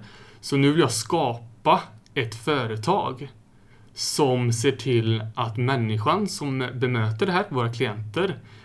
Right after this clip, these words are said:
kan också bemöta de här olika behoven utan att göra det för komplext här. Eh, vilket innebär att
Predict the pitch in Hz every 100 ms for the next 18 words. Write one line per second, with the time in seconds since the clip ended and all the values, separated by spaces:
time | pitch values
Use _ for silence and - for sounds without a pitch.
0 | - - - - 139 131 135 120 - 120
1 | 113 131 131 110 110 110 202 220 151 123
2 | 113 113 113 120 117 247 - - - -
3 | - - 127 113 117 113 110 110 110 110
4 | 107 113 120 - - 147 - - - -
5 | - - - - - - 117 110 131 139
6 | 123 143 147 131 117 120 117